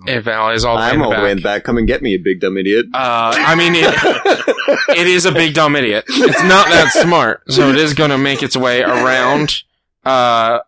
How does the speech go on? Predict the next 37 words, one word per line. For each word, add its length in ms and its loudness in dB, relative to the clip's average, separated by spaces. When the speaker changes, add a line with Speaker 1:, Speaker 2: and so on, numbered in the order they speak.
Speaker 1:
Fenrir 500 0
and, 500 -4
and 320 -4
Val, 280 -2
and, 340 -4
and 180 -4
Rosarin 540 -2
to 100 -4
go 180 0
towards 320 -2
Val, 320 -2
the 80 -2
one 160 -2
who's 160 -4
insulting 440 -4
it. 160 -8
So 320 -2
it 260 -4
wouldn't, 320 0
<sighs> 640 -12
it 120 -2
probably 240 2
would 160 0
have, 100 -2
uh, 120 -2
provoked 360 -2
an 60 -2
opportunity 340 -4
from 160 -6
you 220 -2
as 120 -8
well, 480 -2
Rosarin. 460 -4
I'll 140 -4
give 140 -6
you 80 -4
that, 220 -4